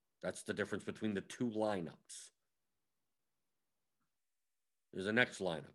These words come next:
This has Markieff Morris in it. What's it? It's two sixty-seven point four one. So, okay, not that much different from this lineup.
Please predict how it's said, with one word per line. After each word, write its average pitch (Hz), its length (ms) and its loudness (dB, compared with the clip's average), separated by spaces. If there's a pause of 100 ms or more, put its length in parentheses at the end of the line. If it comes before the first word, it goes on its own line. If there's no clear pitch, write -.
This 90 120 -4
has 98 160 0
Markieff 107 420 4
Morris 120 400 4
in 76 80 -12
it. - 200 -20 (100)
What's 110 200 -4
it? 120 140 -4
It's 120 220 -2
two 202 240 -2
sixty-seven 170 600 4
point 151 280 0
four 147 260 2
one. 135 260 2 (1000)
So, 107 120 0
okay, 113 280 4
not 147 220 8
that 160 120 10
much 156 180 6
different 160 320 6
from 160 140 8
this 208 200 12
lineup. 101 320 0